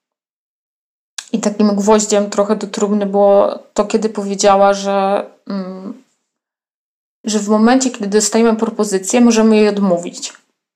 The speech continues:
I mój <laughs> mąż po prostu był tym przerażony, że po prostu jak to? Jak w jakimś takim sklepie oni nam przedstawiają to dziecko, a my mówimy: „Nie, tego nie bierzemy”?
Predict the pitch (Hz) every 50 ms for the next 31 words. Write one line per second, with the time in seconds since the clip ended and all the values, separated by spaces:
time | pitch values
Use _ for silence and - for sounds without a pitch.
0 | _ - - 220 208 214 220 247 285 269 277 285 285 330 277 - - - 202 214
1 | - 214 226 226 - 220 202 226 226 - 226 233 233 - - 254 208 226 262 247
2 | 254 240 202 190 185 185 180 180 185 - - - - - - - - - - -
3 | - 214 208 254 247 - - - - 233 220 - - - - 285 294 330 330 320
4 | 320 - - - 233 208 202 202 202 - - - - - - - 233 233 233 262
5 | 262 262 269 254 - - 269 - 254 240 - - - - 285 302 339 - 415 403
6 | 381 330 330 302 294 302 302 - 302 269 - - 311 262 311 330 330 311 294 311
7 | 285 233 226 320 - - - - 349 349 339 330 320 320 320 311 277 311 302 294
8 | 302 311 302 339 381 392 392 381 339 262 330 311 294 294 269 220 277 277 233 220
9 | 269 302 320 427 523 554 571